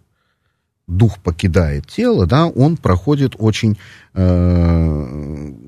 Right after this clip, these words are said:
два последующих важных этапа. Первый этап, э, называя, душа находится в состоянии аратама, э, гневная душа.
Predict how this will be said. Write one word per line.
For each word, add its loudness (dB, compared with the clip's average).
два 2
последующих 0
важных -2
этапа. -6
Первый 4
этап, -2
э, 2
называя, 4
душа 0
находится 0
в -8
состоянии 2
аратама, 0
э, 4
гневная 4
душа. -6